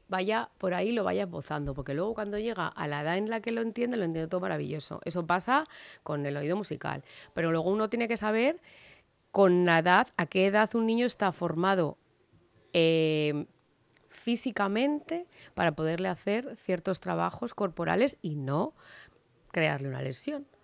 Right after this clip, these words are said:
Porque el desarrollo madurativo de un niño a nivel corporal, el niño termina de formarse a los ocho, nueve años. Si tú, que de eso se han basa-, basado muchas, eh, por ejemplo, escuelas de la antigua usanza, de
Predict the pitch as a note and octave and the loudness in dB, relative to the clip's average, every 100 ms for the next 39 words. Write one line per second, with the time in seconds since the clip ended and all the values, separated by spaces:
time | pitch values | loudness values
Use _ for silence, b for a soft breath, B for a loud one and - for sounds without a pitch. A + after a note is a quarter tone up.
0 | b b b - - D3 C#3 D3 C#3 E3+ | b b b -14 0 2 2 0 -2 0
1 | A#3 A#3 G#3 F#3+ F#3+ F#3+ E3+ E3+ G3+ A#3 | 0 2 0 0 0 0 0 0 0 2
2 | E3 C#3+ - _ - D3 F3 A3 - G3+ | 0 -2 -10 _ -4 0 2 2 4 4
3 | F3 D#3+ E3 E3 B3 A#3+ D4 B B B | 4 2 0 2 2 2 -2 B B B
4 | - E3 F3+ A#3+ G#3+ F#3 G#3+ A#3+ A#3+ G#3 | -4 0 2 2 2 2 2 0 -2 -2
5 | G#3+ G#3+ C#4 - F3 D#3 A3+ - - - | -4 -4 -6 -2 -4 -2 -2 -2 -2 0
6 | F#3 D#3+ D#3+ A#3 G#3+ C#3+ - _ - F3 | 0 2 0 -2 -4 -8 -14 _ -4 -4
7 | D#3+ C#4 C#4 - _ - F3+ E3 F3+ A#3 | 0 2 2 0 _ -2 0 2 2 2
8 | G#3+ A3+ G#3 G#3+ G#3+ - F#3+ F#3 G#3 E3 | 0 0 0 2 2 4 2 2 0 0
9 | - G3 G#3+ E3+ D3 E3 E3 D3+ - _ | -2 -2 0 -2 -2 -2 0 -2 -4 _
10 | _ _ _ _ - F3 - E3+ E3 D#3+ | _ _ _ _ -4 -4 -2 0 0 0
11 | D#3+ D3+ D#3+ D#3 D3 F3 F3+ - D#3 D#3 | 0 0 0 -2 -2 -4 -4 -4 0 0